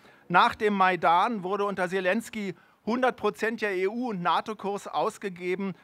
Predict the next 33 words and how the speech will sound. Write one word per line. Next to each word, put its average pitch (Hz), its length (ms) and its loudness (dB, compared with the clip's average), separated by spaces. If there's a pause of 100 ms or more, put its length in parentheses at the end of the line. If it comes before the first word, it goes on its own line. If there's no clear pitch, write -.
(140)
Das 180 180 -2
Regime 196 460 -2
wurde 196 180 2
durch 180 180 -2
deutsche 190 300 2
Milliarden 180 560 0
mit 196 140 -4
am 165 160 -4
Leben 202 340 -2
erhalten, 185 520 -2
selbst 175 360 -2
demokratisch 180 640 -4
hochdefizitär. 185 1080 -2 (720)
Diese 208 200 -6
Geschenke 202 520 0
sollten 185 460 -2
es 185 140 -8
dann 175 160 -2
in 170 180 -6
die 165 300 -6
westliche 180 560 -6
Gemeinschaft 180 840 -4
ziehen. 202 500 -6 (380)
Und 185 300 -4
heraus 180 580 2
kam 208 280 0
am 202 120 -4
Ende 196 540 -2
dieser 190 320 -4
verengte 220 600 -2
Korridor, 208 640 0
eine 185 220 -2
alternative 208 880 -2